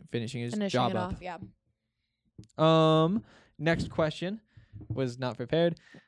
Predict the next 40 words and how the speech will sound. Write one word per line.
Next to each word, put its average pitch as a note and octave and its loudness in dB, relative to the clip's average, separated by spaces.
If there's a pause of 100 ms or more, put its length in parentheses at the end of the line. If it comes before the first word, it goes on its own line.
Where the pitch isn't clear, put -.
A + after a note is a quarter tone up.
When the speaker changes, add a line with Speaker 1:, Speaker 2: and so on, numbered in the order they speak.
(140)
Speaker 1:
Uh, B2 -6
my B2 -8
code B2+ 2
is B2+ 2
Speaker 2:
I C3 6
Speaker 1:
all A#2+ 4
Speaker 2:
think A#2+ 4
it's - 6
'cause G3 10
Speaker 1:
ones. G3 4
Speaker 2:
you C#4 4
have C4 6
Speaker 1:
My A#3+ -2
Speaker 2:
more A#3+ 4
Speaker 1:
code C#3+ 6
is C3+ 4
Speaker 2:
people B2+ 6
Speaker 1:
all C3 8
Speaker 2:
here D#3 4
Speaker 1:
ones. C#4 4
Speaker 2:
instead B3 2
<laughs> C#4 0
of C4+ 2
just A3+ -2
you. G3+ -2
You're A#3+ 0
a G#3 4
little G#3 2
rattled F#3 -4
by - -10
it. - -8
Speaker 1:
I'm D#3 0
so D#3+ 4
rattled. C3 4
I B2 -2
have D#3 2
to F3 4
look F3 4
both C#3+ 2
ways. C#3 2